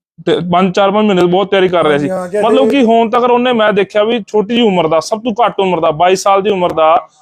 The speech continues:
Speaker 1: ਜਿਹਨੇ 올림픽ਸ ਦੇ ਵਿੱਚ ਬੜੇ ਟਾਈਮ ਬਾਅਦ ਜਿਹਨੇ ਭਾਰਤ ਦੀ ਝੋਲੀ ਵਿੱਚ ਮੈਡਲ ਜਿ-, ਮਤਲਬ ਜਿੱਤ ਕੇ ਪਾਇਆ ਹੈ। ਕੀ ਕਹਿਣਾ ਚਾਹੋਗੇ ਇਸ ਜਿੱਤ ਬਾਰੇ?
Speaker 2: ਇਹ ਸਰਬਜੋਤ ਜੀ ਨੇ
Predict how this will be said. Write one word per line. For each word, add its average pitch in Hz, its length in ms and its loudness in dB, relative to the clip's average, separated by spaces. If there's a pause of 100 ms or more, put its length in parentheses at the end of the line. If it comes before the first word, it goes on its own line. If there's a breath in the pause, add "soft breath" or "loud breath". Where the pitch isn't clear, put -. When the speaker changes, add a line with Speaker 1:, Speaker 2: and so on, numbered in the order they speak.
(140 soft breath)
Speaker 1:
ਜਿਹਨੇ 208 320 2
올림픽ਸ 190 440 0
ਦੇ 208 120 0
ਵਿੱਚ 170 280 -2
ਬੜੇ 208 320 0
ਟਾਈਮ 190 320 0
ਬਾਅਦ 175 340 0
ਜਿਹਨੇ 147 320 -8 (140)
ਭਾਰਤ 180 280 0
ਦੀ 196 140 -4
ਝੋਲੀ 190 320 0
ਵਿੱਚ 185 220 -4
ਮੈਡਲ 175 300 -4
ਜਿ-, 147 240 -12 (220)
ਮਤਲਬ 175 180 0
ਜਿੱਤ 180 220 -2
ਕੇ 170 100 -2
ਪਾਇਆ 135 300 0
ਹੈ। 110 60 -2 (320)
ਕੀ 214 140 0
ਕਹਿਣਾ 202 220 2
ਚਾਹੋਗੇ 147 340 0
ਇਸ 139 140 -4
ਜਿੱਤ 143 260 -4
ਬਾਰੇ? 120 260 -6 (320)
Speaker 2:
ਇਹ 185 300 -6 (800)
ਸਰਬਜੋਤ 196 420 -2
ਜੀ 185 120 -8
ਨੇ 202 180 -2